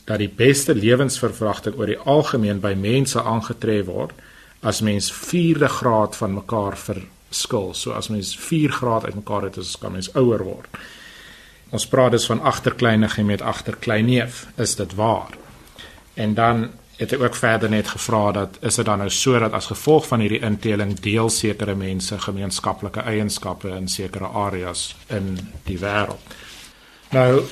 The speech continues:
om te begin moet ons dan natuurlik kyk na wat is die definisie van inteling?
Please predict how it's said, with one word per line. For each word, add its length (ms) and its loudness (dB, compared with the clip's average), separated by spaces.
om 100 4
te 140 2
begin 320 4
moet 160 2
ons 220 0
dan 100 4
natuurlik 400 2
kyk 300 4
na 100 4
wat 240 2
is 160 4
die 80 4
definisie 560 4
van 240 2
inteling? 560 2